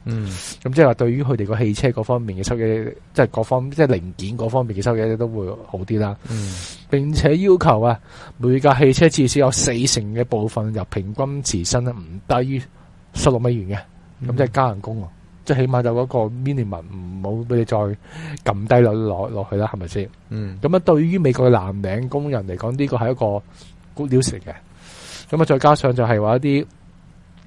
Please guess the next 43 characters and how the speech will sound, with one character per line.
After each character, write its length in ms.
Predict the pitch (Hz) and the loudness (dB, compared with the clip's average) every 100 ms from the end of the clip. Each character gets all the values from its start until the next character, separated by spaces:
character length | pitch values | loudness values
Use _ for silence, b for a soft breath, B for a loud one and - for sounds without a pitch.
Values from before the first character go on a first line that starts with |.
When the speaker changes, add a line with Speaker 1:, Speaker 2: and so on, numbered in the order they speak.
| - - - | -20 -12 -6
Speaker 2:
農 140 | 113 | -4
民 300 | 113 98 104 131 | -4 -4 -4 0
啦， 240 | 156 165 | 2 2
因 80 | 160 139 | 2 2
為 100 | 117 | 2
呢， 80 | 143 - B B 147 | 2 0 B B -2
呃， 120 | 120 | 0
美 140 | 107 110 | 0 0
國 180 | 120 | 0
啲 240 | 113 143 120 | 0 -2 -2
乳 120 | 110 | -2
製 200 | 110 107 | 0 0
品 240 | 104 95 110 | 0 -4 0
呢， 80 | 123 | 0
可 60 | 127 | 0
能 140 | 123 | -2
喺 160 | 98 110 | 0 0
呢 220 | 123 139 | 2 0
方 220 | 135 131 | 2 0
面 100 | 123 | 0
同 160 | 101 92 | -6 -4
加 120 | 123 | 0
拿 60 | 110 | 0
大 80 | 98 | 0
亦 80 | 98 | -4
都 140 | 120 | -4
有 220 | 110 101 | -2 -2
一 20 | 110 | -2
啲 200 | 120 110 | -2 -2
嘅 240 | 107 95 - B B B B - - 104 | -2 -6 -10 B B B B -6 0 0
好 60 | 110 | 0
嘅 180 | 117 | 0
磋 400 | 107 120 110 107 | -2 -2 -2 -2
商 260 | 113 113 107 | -2 -2 -2
啊。 120 | 95 | -2
Speaker 1:
嗯。 260 | 120 107 92 | -4 -4 -6
Speaker 2:
噉 140 | 117 | -6
啊， 40 | 120 | -4
所 120 | 117 | -4
以 180 | 117 110 | -2 -2
呢， 80 | 117 | -2
都 260 | - 135 139 | -2 -2 -2
係 400 | 117 98 98 | -2 -2 -4